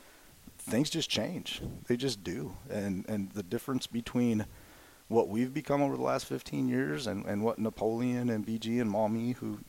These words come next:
know, is leaving, ha-, have become with their enrollments and things of that nature, um, it's, it's better for all of us involved, but I'm happy that the people that make those decisions all work together and found a way to keep us as kind of a unit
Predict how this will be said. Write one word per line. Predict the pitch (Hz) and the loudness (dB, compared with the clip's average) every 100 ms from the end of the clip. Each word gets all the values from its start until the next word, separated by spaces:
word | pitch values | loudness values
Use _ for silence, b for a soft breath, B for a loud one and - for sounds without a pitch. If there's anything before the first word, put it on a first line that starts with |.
| - | -8
know, | 101 104 | -4 -4
is | 101 | -4
leaving, | 95 127 123 123 127 - | -4 -2 -2 -4 -6 0
ha-, | 113 117 | 2 2
have | 113 107 | 0 -2
become | 110 - 113 131 | -4 -2 -2 -2
with | - | -2
their | 92 87 | -4 -2
enrollments | 80 85 120 135 139 - | -2 -2 -2 -2 -2 -4
and | 104 | -2
things | 110 113 | -2 -2
of | 117 | 0
that | 113 104 | 0 2
nature, | 107 - 160 160 b b b b b | -2 2 0 0 b b b b b
um, | - 107 107 110 | 2 4 4 2
it's, | 123 - - | 0 -2 -4
it's | 123 | -6
better | - 135 151 | 4 4 4
for | - | 4
all | 117 | 4
of | 131 | 4
us | 123 - | 2 0
involved, | 104 110 151 113 | 2 4 4 4
but | 113 | 4
I'm | 107 104 | 4 2
happy | 110 - 117 | -2 -2 -2
that | 107 104 | -2 -2
the | 101 | -4
people | 113 107 101 | -4 0 0
that | |
make | 92 110 - | 2 -2 -2
those | 117 | -2
decisions | - - 104 104 92 | -2 -4 -2 0 4
all | 95 | 2
work | 101 117 | 2 -2
together | - - 107 113 | -4 -2 0 0
and | 104 | 2
found | 107 107 | 2 2
a | |
way | 104 104 | 2 0
to | 101 | 0
keep | - 107 | -6 -6
us | 107 - | -2 -2
as | 101 | -4
kind | - 110 | -2 -2
of | 107 | 0
a | 92 | -2
unit | 92 113 120 | 0 2 0